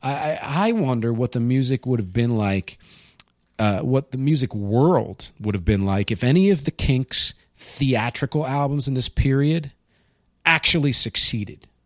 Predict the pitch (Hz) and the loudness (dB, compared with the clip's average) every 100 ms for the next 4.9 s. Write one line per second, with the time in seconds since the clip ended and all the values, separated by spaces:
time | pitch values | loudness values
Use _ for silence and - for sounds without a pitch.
0 | _ _ _ _ - 160 202 - - 262 | _ _ _ _ -2 2 2 0 0 2
1 | 247 175 110 131 135 - 127 135 117 107 | 2 0 -2 -4 -4 -6 -6 -6 -6 -8
2 | 92 98 - 101 - - 160 135 95 107 | -6 -6 -6 -4 -2 0 0 0 -2 -4
3 | 101 95 98 143 123 107 113 92 82 98 | -4 -6 -8 -4 -4 -2 -2 -2 -2 -4
4 | - 101 92 85 - 175 196 107 82 | -4 -6 -4 -6 0 0 2 0 -4